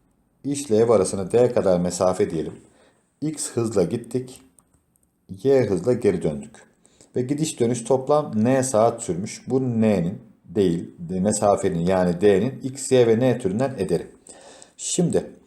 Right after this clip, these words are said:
gidişim ne kadar sürer benim? Yolu hıza bölersem bulurum. D bölü x. Dönüşüm de d bölü y.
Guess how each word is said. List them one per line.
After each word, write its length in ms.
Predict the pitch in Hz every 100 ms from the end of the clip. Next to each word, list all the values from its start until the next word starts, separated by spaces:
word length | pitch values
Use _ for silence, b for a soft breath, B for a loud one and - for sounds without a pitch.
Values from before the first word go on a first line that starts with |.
| b b b
gidişim 440 | 107 131 160 160 151
ne 80 | 170
kadar 300 | 135 110 87
sürer 460 | - 87 82 80
benim? 240 | 92 143 127
Yolu 340 | 120 139 139
hıza 280 | 117 117 113
bölersem 500 | 117 95 87 139 123
bulurum. 320 | 98 80 85
D 260 | 117 101 -
bölü 140 | 104
x. 220 | 110 - -
Dönüşüm 440 | 107 123 120 143 123
de 140 | 135
d 220 | 120 113
bölü 180 | 107 90
y. 220 | 78 82